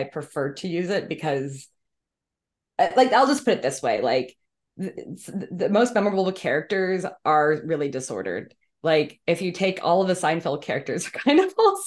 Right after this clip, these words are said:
psychopaths, and that's what ma-, and they never change, right? They never arc, and that's what makes them so funny. Like, George Costanza's character, you know,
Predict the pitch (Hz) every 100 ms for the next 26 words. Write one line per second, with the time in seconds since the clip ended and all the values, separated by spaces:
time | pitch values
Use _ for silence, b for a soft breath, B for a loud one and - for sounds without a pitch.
0 | - 202 - 480 508 - 523 508 480 466
1 | - - - - - 294 208 247 247 185
2 | 233 233 B 269 277 311 240 220 254 247
3 | - 185 160 214 277 247 208 190 185 202
4 | - 160 180 175 165 156 151 165 160 151
5 | 151 143 139 127 B - 226 170 233 240
6 | 240 240 233 180 185 185 185 180 - 165
7 | 147 143 123 120 98 180 151 131